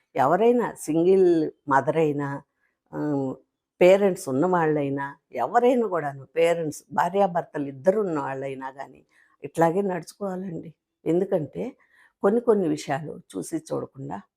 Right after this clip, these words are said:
పోతూ ఉండాలి. అట్లాగే ఇంకొక రోజు కోడళ్ళు ఎలా ఉండాలి అనే విషయం కూడాను మీకు వివరిస్తానండి. ఈ రోజుకైతే ఇంతవరకేనండి.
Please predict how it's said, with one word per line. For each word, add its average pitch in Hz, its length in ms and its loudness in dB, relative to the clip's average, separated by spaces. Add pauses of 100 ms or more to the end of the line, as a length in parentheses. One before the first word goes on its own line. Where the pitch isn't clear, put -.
పోతూ 156 280 -4
ఉండాలి. 139 420 -4 (480)
అట్లాగే 139 640 -2 (480)
ఇంకొక 220 360 2 (640)
రోజు 139 500 0 (340)
కోడళ్ళు 214 600 4
ఎలా 139 260 -2
ఉండాలి 131 480 -10 (180)
అనే 156 180 -2
విషయం 147 420 -4
కూడాను 135 440 -6 (340)
మీకు 196 240 0
వివరిస్తానండి. 143 960 -4 (320)
ఈ 143 120 4
రోజుకైతే 143 760 -2 (440)
ఇంతవరకేనండి. 139 920 -6